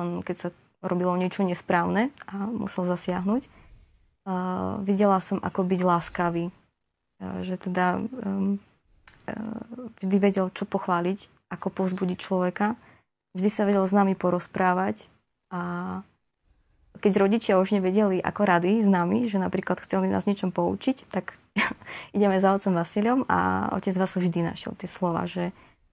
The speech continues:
aj jeho sme vedeli počúvať, že zrazu sme nemali taký vzdor, že, eh, aj pamätám si, jej brat,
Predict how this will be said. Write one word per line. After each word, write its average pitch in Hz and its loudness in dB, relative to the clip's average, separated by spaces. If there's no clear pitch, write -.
aj 180 -4
jeho 233 6
sme 220 6
vedeli 170 4
počúvať, 170 -6
že 175 -6
zrazu 196 2
sme 196 4
nemali 190 4
taký 170 -2
vzdor, 170 0
že, 185 -6
eh, - -12
aj - -4
pamätám 185 2
si, 185 2
jej 175 2
brat, 170 2